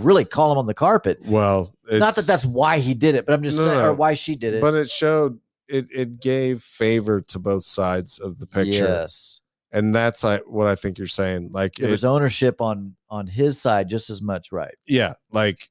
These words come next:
Speaker 2: hey, as much as, like, that was wrong, like, you also, like, just kinda gave up on your side for whatever reason.
Speaker 1: Right.
Speaker 2: Like, and it works both ways.
Speaker 1: Yeah.
Speaker 2: So.
Speaker 1: Yeah, and the sooner people un-,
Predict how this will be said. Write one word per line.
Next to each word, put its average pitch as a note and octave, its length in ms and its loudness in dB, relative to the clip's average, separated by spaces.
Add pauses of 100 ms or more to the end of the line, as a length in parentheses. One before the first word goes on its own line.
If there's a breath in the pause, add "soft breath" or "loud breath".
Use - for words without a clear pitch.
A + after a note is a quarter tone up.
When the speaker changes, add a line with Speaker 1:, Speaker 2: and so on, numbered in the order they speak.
Speaker 2:
hey, B2 500 2
as G2+ 200 -2
much A#2 380 -2
as, G2 180 -6
like, G2+ 300 -2
that G2+ 240 -2
was F#2+ 180 -6
wrong, F#2+ 600 -2 (500)
like, F#2 500 -2 (680)
you G#2 240 0
also, G2 360 0
like, F2+ 360 -4 (2000)
just F2+ 260 -6 (180)
kinda F#2+ 260 -4
gave F#2 260 -6
up F#2 220 -6
on F#2 140 -6
your F#2 140 -6
side F2+ 540 -2
for G2+ 200 -4
whatever F#2 360 2
reason. F#2 420 0
Speaker 1:
Right. D2 300 -6
Speaker 2:
Like, F#2 260 2 (440 loud breath)
and C#3 140 2
it E3+ 60 4
works D3+ 260 4
both G#2+ 280 2
ways. F#2+ 520 2
Speaker 1:
Yeah. G2 200 -8 (180)
Speaker 2:
So. F#2+ 480 0 (920)
Speaker 1:
Yeah, B2+ 140 2
and A#2+ 80 0
the A2+ 40 -4
sooner F3+ 340 0
people A#2+ 340 -4
un-, G#2+ 120 -6